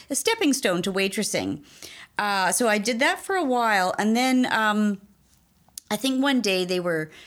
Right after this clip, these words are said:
somebody couldn't come into work. And so I got to work the front counter and I got to scoop ice cream.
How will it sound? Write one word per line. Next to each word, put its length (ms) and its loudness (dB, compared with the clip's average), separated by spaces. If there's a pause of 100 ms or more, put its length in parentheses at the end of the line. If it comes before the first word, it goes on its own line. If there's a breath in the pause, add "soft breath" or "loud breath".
somebody 320 2
couldn't 300 -2
come 140 -2
into 180 -2
work. 340 -2 (240 loud breath)
And 120 -2
so 80 0
I 80 2
got 260 -4
to 60 -6
work 180 -4
the 60 -8
front 280 -2
counter 580 -4 (320 loud breath)
and 160 -4
I 60 -2
got 220 -4
to 40 -6
scoop 400 -4
ice 220 -4
cream. 380 -4